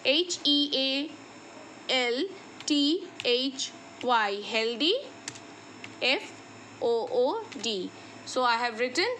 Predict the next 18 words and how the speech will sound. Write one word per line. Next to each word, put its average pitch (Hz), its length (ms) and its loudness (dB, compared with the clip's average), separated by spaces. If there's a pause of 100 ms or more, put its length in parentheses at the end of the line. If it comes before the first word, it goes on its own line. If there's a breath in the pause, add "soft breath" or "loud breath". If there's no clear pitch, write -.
(320 loud breath)
healthy 254 420 2
food 311 340 2 (100)
under 233 380 2 (680)
watermelon. 233 760 0 (360)
Okay, 285 300 4 (480)
so 311 180 0
this 277 260 2
is 302 160 0
how 320 200 4
you 285 220 0
will 294 280 0 (420)
write 226 300 2
down 196 260 0 (300 loud breath)
and 269 200 6 (340)
you 233 180 0
will 262 260 2
solve 208 400 0
the 311 120 6